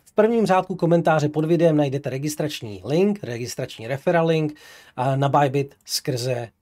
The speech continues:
tedy mou registraci. Jakmile na ní kliknete, uvidíte moji fotku, uvidíte moje jméno vlevo nahoře a taky několik bonusů, které vám Bybit slibuje. První je sleva na market ordery, deset procent na následujících třicet dní.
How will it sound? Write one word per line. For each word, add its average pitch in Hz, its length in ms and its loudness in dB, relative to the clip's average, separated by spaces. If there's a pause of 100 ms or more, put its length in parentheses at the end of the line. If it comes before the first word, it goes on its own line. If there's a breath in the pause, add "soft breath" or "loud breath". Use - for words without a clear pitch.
tedy 104 440 -10 (240)
mou 120 300 -2
registraci. 107 640 -10 (460 soft breath)
Jakmile 214 320 2
na 214 60 6
ní 147 120 2
kliknete, 190 500 2
uvidíte 120 580 -8 (180)
moji 123 300 -4
fotku, 208 360 -2
uvidíte 127 300 -2
moje 113 180 -6
jméno 202 260 2
vlevo 175 220 0
nahoře 151 300 -2
a 139 80 -6
taky 147 200 -6
několik 180 320 2
bonusů, 156 360 0
které 147 280 -2
vám 135 300 -4
Bybit 117 260 -10
slibuje. 104 420 -10 (360 soft breath)
První 233 520 2
je 175 340 4
sleva 139 340 0
na 98 120 -8
market 127 440 -2
ordery, 190 560 2
deset 127 300 -6
procent 127 300 -8
na 123 60 -4
následujících 113 600 -8
třicet 104 280 -14
dní. 160 340 -6